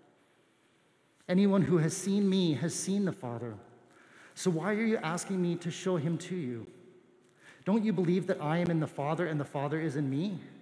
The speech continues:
These words I speak are not my own, but my Father who lives in me does his work through me. Just believe that I am in the Father and the Father is in me,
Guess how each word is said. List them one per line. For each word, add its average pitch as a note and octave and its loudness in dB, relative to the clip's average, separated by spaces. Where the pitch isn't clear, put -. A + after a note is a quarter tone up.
These D#3 -2
words G#3 6
I E3+ 2
speak - -4
are E3+ 0
not D3+ 0
my C#3 -6
own, D3 -2
but C#3+ -4
my D#3+ -2
Father F3+ -4
who D#3 0
lives E3 0
in F3 0
me D#3+ 0
does E3 0
his E3+ -2
work E3 -4
through F3+ -4
me. A#2+ -2
Just - -4
believe D3+ 0
that C#3 -4
I C#3+ -2
am C#3 0
in C3+ 0
the C3+ -4
Father C3+ -4
and B2+ -4
the B2 -8
Father C3 -4
is B2+ -6
in C3 -4
me, B2+ -6